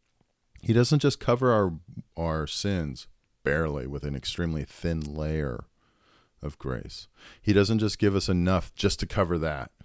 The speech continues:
And if we do any more, we're screwed. He gives abundantly. He gives enough and more because he's God and he's generous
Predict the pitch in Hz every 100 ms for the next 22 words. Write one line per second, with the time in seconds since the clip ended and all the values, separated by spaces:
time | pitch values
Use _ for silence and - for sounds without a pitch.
0 | - _ _ _ _ 92 98 104 110 104
1 | 92 92 95 71 71 - 87 82 60 58
2 | - _ _ _ _ _ _ _ _ _
3 | _ _ _ _ _ _ _ - 87 98
4 | 90 78 - 85 92 - 64 55 - -
5 | _ _ _ _ _ _ _ _ _ _
6 | _ _ _ _ - 90 90 78 82 80
7 | 80 78 - - - - 80 73 73 76
8 | 67 50 - - - _ _ _ _ _
9 | _ _ _ _ _ _ - 82 80 73
10 | 69 - 87 76 67 - _ 73 65 -
11 | 78 78 69 62 - -